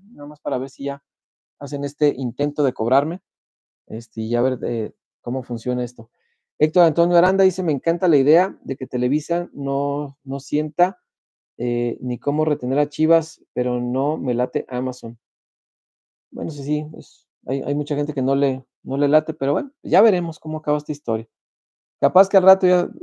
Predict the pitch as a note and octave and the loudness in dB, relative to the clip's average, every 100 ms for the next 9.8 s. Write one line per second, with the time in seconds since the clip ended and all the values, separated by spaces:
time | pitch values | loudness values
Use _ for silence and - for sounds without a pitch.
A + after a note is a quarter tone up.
0 | - C3+ C3 - - - - - - - | -8 -6 -6 -10 -16 -12 -8 -8 -8 -6
1 | E3+ - C#3 B2+ D3+ D#3 D#3 C#3+ C3+ B2+ | -4 -2 0 2 2 2 0 -4 -4 -2
2 | C#3+ C#3+ C#3 - B2 B2 C#3 A#2 A#2 C3 | -2 -2 -6 -10 -10 -8 -8 -8 -8 -8
3 | C3+ - _ _ _ _ C#3+ F#3 F#3 F3 | -8 -10 _ _ _ _ 4 6 6 6
4 | F3 F3+ F3+ C#3 A#2 B2+ - _ B2+ A#2+ | 6 4 2 2 0 -2 -6 _ -6 -4
5 | C3 C3 F3 E3+ C3 A#2 A#2+ - C#3 C#3+ | -2 4 4 4 2 -2 -8 -8 -4 0
6 | D#3+ C#3+ D3 D#3+ D#3 D3 D3 C3 A#2+ A#2 | 2 2 2 2 2 -2 -6 -6 -8 -8
7 | - - - - - _ _ _ - _ | -10 -20 -20 -20 -20 _ _ _ -20 _
8 | _ _ _ _ B2+ B2+ B2+ D#3 F3+ D#3+ | _ _ _ _ -4 -2 0 4 4 2
9 | D3+ B2+ C3 B2 B2 D#3 C#3+ B2 | -4 -4 -2 -2 0 0 -2 -8